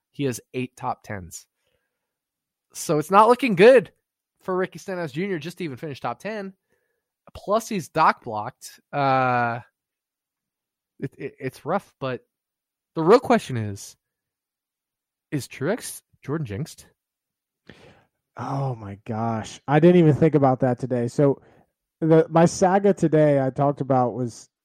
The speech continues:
Speaker 2: um, going and locking in the Truex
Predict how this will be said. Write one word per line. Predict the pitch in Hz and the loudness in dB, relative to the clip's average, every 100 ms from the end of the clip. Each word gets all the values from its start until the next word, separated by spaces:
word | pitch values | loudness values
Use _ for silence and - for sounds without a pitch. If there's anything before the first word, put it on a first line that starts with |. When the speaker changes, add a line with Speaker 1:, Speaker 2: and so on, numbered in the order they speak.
| - | -14
Speaker 2:
um, | 127 123 113 110 104 _ _ _ _ _ _ 139 | -8 -6 -6 -8 -12 _ _ _ _ _ _ -6
going | 147 151 156 147 | 0 2 2 0
and | 135 | -4
locking | 131 143 147 | -2 -2 -2
in | 139 127 | -4 -6
the | 117 | -10
Truex | - 151 139 123 - - | -6 -4 -2 -4 -8 -20